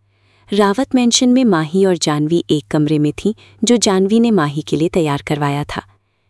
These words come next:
माही बेड से टेक लगाकर बैठी थी और जानवी उसके पास थी। जानवी ने मुस्कुराते हुए कहा, "ये लोग बहुत अच्छे हैं माही, तुम चिंता मत करो, जब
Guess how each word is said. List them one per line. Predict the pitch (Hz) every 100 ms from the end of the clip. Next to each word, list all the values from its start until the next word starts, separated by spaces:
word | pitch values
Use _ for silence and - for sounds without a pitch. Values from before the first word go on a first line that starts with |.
| -
माही | 175 160 156
बेड | 160 151 -
से | 165
टेक | 156 143 -
लगाकर | 147 147 - 151
बैठी | 143 139 -
थी | - 262 - - -
और | 233
जानवी | 208 196 190 202
उसके | 180 -
पास | 208 147 143 -
थी। | - - _ _ _ _ _ 180
जानवी | 175 156 151
ने | 160
मुस्कुराते | 156 147 - 151 139 151
हुए | 147 151
कहा, | - 143 214 _ _ _ _ -
"ये | 165
लोग | 151 156 -
बहुत | 143 180 170
अच्छे | - -
हैं | 156
माही, | 151 143 143 220 _ _
तुम | 269 262
चिंता | 247 226 220
मत | 185 -
करो, | 147 - _ _ _ -
जब | -